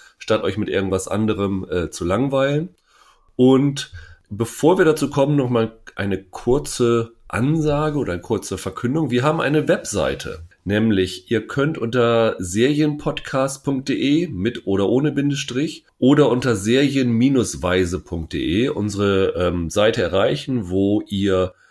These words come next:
die ganzen aktuellen Podcasts abrufen könnt auf der Seite, Kommentare hinterlassen könnt, Kontakt aufnehmen könnt per Mail, was auch immer.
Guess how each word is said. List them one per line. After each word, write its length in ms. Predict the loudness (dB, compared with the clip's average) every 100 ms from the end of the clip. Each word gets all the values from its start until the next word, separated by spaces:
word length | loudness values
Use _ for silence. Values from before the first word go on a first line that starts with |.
| _ _ _ -6
die 80 | 0
ganzen 540 | 2 0 -4 -2 -2
aktuellen 420 | -4 -4 -4 -2
Podcasts 560 | -4 -6 -2 0 0 -2
abrufen 460 | -8 -8 -8 -8 -6
könnt 280 | -4 -4
auf 220 | -2 -2 -2
der 160 | -4
Seite, 720 | 0 0 0 -2 -2 -2 -2 -6 -20 -20 _ _ -14
Kommentare 600 | -4 -2 0 2 4 4
hinterlassen 580 | 2 2 0 -2 -4 -6
könnt, 840 | -2 0 0 -2 -2 -4 -8 -12 -6
Kontakt 480 | -4 -2 -4 -4
aufnehmen 480 | -2 -2 0 0 -2
könnt 460 | -4 -6 -6 -10 -6
per 320 | -2 2 2
Mail, 560 | 0 -4 -2 0 -2 -2
was 160 | -6
auch 160 | -8 -12
immer. 360 | -6 -2 -2